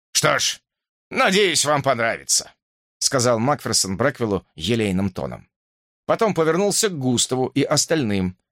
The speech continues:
и елей превратился в уксус. «Закончите с седлами и собирайтесь сами. На западном пастбище у коров завелись личинки. Чтобы вся скотина получила лекарство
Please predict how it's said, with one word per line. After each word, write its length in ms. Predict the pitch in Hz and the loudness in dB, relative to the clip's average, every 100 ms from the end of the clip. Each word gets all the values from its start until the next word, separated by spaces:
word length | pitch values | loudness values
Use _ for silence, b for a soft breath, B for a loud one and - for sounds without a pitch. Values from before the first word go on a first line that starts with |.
| _ _ | _ _
и 80 | 131 | 0
елей 580 | 220 247 233 220 156 185 | 2 2 2 4 2 2
превратился 760 | 180 202 202 - 127 117 - 160 | 0 0 2 0 -2 0 0 -2
в 140 | 104 | -4
уксус. 500 | 80 - 71 - - _ _ _ _ _ - | -8 -8 -6 -8 -10 _ _ _ _ _ -2
«Закончите 880 | - 151 196 175 214 180 190 196 143 | 2 2 2 0 0 0 0 0 2
с 60 | |
седлами 560 | - 160 196 220 190 147 | 2 2 2 2 2 0
и 240 | - 143 | 2 2
собирайтесь 760 | 147 165 170 170 180 156 190 - | 2 2 2 2 2 0 0 2
сами. 600 | 160 170 139 110 85 - _ _ _ _ _ _ _ _ - | 2 2 2 0 -2 -6 _ _ _ _ _ _ _ _ -4
На 120 | 120 | 0
западном 500 | 131 185 170 165 165 | 2 2 0 -2 0
пастбище 540 | 185 175 135 156 - | 2 0 0 0 0
у 100 | 151 | 0
коров 420 | 113 151 170 - - _ | 0 2 2 0 -10 _
завелись 560 | - 131 156 160 127 120 | -4 0 0 0 0 0
личинки. 600 | 139 123 101 80 65 - _ _ - | 0 -2 -2 -6 -8 -8 _ _ -2
Чтобы 500 | - - 196 190 202 | 0 2 2 2 2
вся 340 | - 175 226 | 2 2 2
скотина 720 | - 226 233 226 277 247 165 - | 0 0 0 2 2 2 0 2
получила 460 | 180 185 - 180 | 0 2 2 2
лекарство 720 | 151 139 175 220 - 190 104 | 2 2 2 2 0 0 0